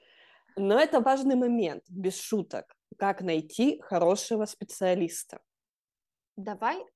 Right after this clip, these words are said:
Speaker 2: посмотрим рекомендации в интернете.
Speaker 1: Давай. Так. Первая рекомендация.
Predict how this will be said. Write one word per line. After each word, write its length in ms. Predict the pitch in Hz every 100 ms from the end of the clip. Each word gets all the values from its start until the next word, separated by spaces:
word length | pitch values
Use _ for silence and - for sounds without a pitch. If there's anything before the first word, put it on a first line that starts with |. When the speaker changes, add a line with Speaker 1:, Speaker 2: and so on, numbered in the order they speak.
| _ -
Speaker 2:
посмотрим 680 | 202 226 254 339 247 185 -
рекомендации 960 | 185 196 190 185 180 226 - - 185 175
в 80 | 269
интернете. 680 | 311 190 165 175 175 165 - _ _ _ _
Speaker 1:
Давай. 600 | 180 190 240 226 156 233 - _ _ _ _ _ _ _ _
Так. 460 | 190 175 123 62 - - - - - - - - _ - - - - - _ _ - - _ 175
Первая 420 | - 247 277 262 247
рекомендация. 1080 | 247 208 214 196 175 - - - - -